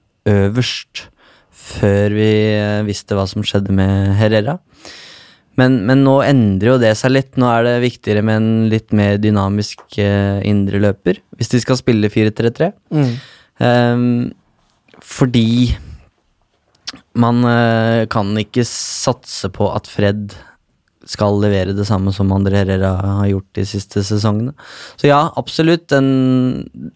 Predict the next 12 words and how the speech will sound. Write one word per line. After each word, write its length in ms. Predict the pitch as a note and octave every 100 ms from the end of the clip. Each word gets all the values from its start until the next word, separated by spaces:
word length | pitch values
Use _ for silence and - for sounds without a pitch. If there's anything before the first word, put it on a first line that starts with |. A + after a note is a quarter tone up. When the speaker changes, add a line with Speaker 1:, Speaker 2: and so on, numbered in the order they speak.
| _
Speaker 1:
det 260 | - A#2+ B2
ville 300 | C3+ A#2 A2
vært 340 | A#2 A#2 - B2
en 600 | A#2+ A#2 A#2+ A#2 A#2 A#2
prioritet, 540 | - A#2+ A#2 - C3+ C#3+ -
men 120 | B2
jeg 180 | A#2 -
tror 480 | - G#2+ G#2 G#2+ A2+ - - C3 _ - - - - _ -
det 80 | C#3+
er 160 | D3 C#3
andre 320 | C#3 A2 B2
steder 460 | - A#2 G#2+ A#2